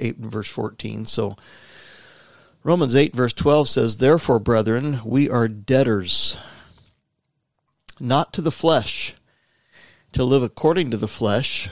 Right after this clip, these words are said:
for if you live according to the flesh, you will die. But if by the Spirit you put to death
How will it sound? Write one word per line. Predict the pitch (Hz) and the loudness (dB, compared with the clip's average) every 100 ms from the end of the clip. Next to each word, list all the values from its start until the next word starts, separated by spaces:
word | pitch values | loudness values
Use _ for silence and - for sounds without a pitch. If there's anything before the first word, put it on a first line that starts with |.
| - | -16
for | - - 170 190 127 104 135 185 - - _ _ _ _ _ _ _ _ _ _ _ _ | -20 -6 2 4 4 4 2 0 -8 -20 _ _ _ _ _ _ _ _ _ _ _ _
if | 175 - | -4 0
you | 135 131 | 0 2
live | 131 170 214 143 147 165 - | 2 2 4 4 4 0 -6
according | 139 - 151 139 127 | -8 -2 2 2 0
to | 113 | -4
the | 107 | -6
flesh, | - 120 113 139 - - - - _ _ _ _ _ _ | -4 0 0 0 -4 -6 -8 -18 _ _ _ _ _ _
you | 117 | -6
will | 104 120 | -2 0
die. | 170 185 143 107 98 - - _ _ _ _ _ _ _ - | 2 2 0 -4 -8 -18 -20 _ _ _ _ _ _ _ -4
But | 131 | 2
if | 143 - | 2 0
by | 127 117 | -4 -2
the | 113 | -2
Spirit | - - - _ - 254 135 143 - - - _ _ _ _ _ _ _ _ _ _ _ _ _ - | -2 -2 -6 _ -6 0 2 2 -2 -16 -18 _ _ _ _ _ _ _ _ _ _ _ _ _ -4
you | 131 | -4
put | 127 - 214 - | -2 0 0 0
to | - | -6
death | 113 156 165 107 - - | 2 4 2 -2 -16 -20